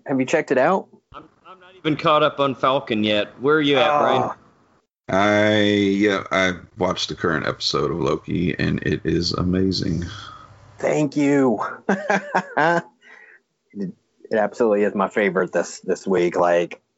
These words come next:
Speaker 1: hands down.
Speaker 2: Brian, you got any, got anything to add, or is that your, your cool of the week too?
Speaker 3: Uh, I'm trying to check down the list. Uh,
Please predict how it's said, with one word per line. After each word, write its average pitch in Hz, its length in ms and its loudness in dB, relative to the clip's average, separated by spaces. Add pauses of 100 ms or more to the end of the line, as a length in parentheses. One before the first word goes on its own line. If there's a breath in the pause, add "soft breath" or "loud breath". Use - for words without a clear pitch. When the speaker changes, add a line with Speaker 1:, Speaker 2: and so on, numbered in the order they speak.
Speaker 1:
hands 107 440 0
down. 85 420 0 (1080)
Speaker 2:
Brian, 143 240 2
you 139 80 -2
got 156 160 2
any, 135 120 -4 (140)
got 156 200 2
anything 156 320 0
to 135 40 2
add, 170 320 2
or 143 100 0
is 113 100 -4
that 123 180 0
your, 123 200 -4 (140)
your 127 140 -2
cool 127 240 0
of 113 80 -4
the 120 80 0
week 117 240 -2
too? 110 260 0 (140)
Speaker 3:
Uh, 110 800 4
I'm 98 380 -2
trying 92 260 0
to 69 60 -2
check 80 300 -2
down 80 220 0
the 76 80 0
list. 85 500 0
Uh, 85 480 2